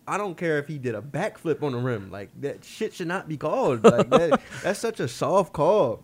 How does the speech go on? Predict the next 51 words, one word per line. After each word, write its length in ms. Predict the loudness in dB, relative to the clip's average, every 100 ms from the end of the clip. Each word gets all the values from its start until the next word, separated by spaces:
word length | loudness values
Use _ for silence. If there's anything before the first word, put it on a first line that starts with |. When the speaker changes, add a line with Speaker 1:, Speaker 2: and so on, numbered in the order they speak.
| -14 -14
Speaker 1:
Um, 360 | -10 -10 -2 4
Speaker 2:
Hey, 200 | 6 6
if 140 | 8
we 120 | 10
wanna 180 | 10 10
increase 420 | 6 4 4 4
television 480 | 6 8 8 6 6
ratings, 360 | 6 6 2 2
we'll 140 | 6
let 140 | 8
guys 280 | 8 6 6
do 120 | 6 4
whatever 320 | 4 4 6
they 140 | 6
want 300 | 6 6 4
on 120 | 2
the 80 | 0
rim 240 | 2 2 2
after 260 | -2 -2
a 40 | -2
dunk. 360 | 0 -2 -4
Speaker 1:
Sure. 260 | -4 -2 0
And, 140 | 2 2
and, 180 | 0 -4 -8 -6
and 120 | -2
so 160 | -2
to 200 | -4 -6
back 260 | -2 0 0
to 80 | 0
your 120 | 0
point, 280 | 0 -6 -6 -6
the, 300 | -4 -4 -8 _ _ _ _ _
we've 180 | -8 -8
seen, 440 | -4 -2 0 -4 -6
I 80 | -8
think 240 | -6 -4 -4
this 180 | -6
year, 300 | -4 -2 -2
the 160 | -4 -4
refs 300 | -4 -4 -4
have 160 | -8 -6
made 180 | -6 -6
it 100 | -6
a, 160 | -10 -12 -18
a 20 | -10
thing 260 | -8 -8 -10
to, 260 | -12 -12 -16 _ _ _ _ _ _ -16
um, 280 | -14 -14 -8
actually 500 | -6 -6 -6 -8 -8 -12 -8
increase 520 | -8 -2 -2 -2 -2
the, 280 | 0 0